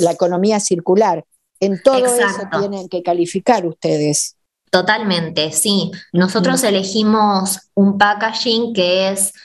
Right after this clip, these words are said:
Speaker 2: de origen vegetal compostable y también otra parte es reutilizable, así que intentamos que todos los detalles, no solo la prenda en sí, sino también lo que la acompaña,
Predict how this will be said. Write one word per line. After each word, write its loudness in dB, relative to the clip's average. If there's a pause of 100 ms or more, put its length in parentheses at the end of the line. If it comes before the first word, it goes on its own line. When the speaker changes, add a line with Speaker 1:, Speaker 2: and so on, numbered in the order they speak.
(220)
Speaker 2:
de 2
origen 0
vegetal 0
compostable -2
y 0
también 0
otra -2
parte 0
es -6
reutilizable, 0 (420)
así -2
que 2
intentamos 0
que -2 (120)
todos 2
los -2
detalles, -2
no -2
solo 2
la -2
prenda 2
en -6
sí, -4
sino -2
también -2
lo 2
que -2
la 2
acompaña, -2